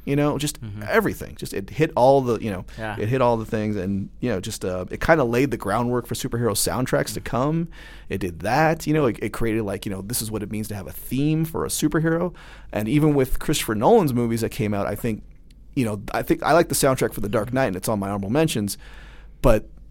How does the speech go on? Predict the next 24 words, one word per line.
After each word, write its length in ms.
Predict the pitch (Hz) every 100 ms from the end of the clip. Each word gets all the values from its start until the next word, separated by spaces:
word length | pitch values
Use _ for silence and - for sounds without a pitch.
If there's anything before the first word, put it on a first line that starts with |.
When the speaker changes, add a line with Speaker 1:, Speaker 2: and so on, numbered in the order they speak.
| -
Speaker 1:
when 160 | - 123
you 60 | 123
think 160 | 131
of 100 | 113
Batman, 480 | 110 160 139 120 113
if 140 | 107 135
you 80 |
were 80 | 117
to 60 | 101
hum 240 | 92 147 139
that 180 | 127
theme 280 | - 151 143
to 100 | 101
anybody, 480 | 156 196 113 104 101
they 200 | 98 104
would 200 | 101 98 - -
instantly 460 | 127 - 107 110
recognize 480 | 113 113 107 104 101
it 60 | 95
as 100 | 98
Batman. 540 | 92 127 87 82 76
And 140 | - 104
that, 340 | 117 - - -
that, 200 | 104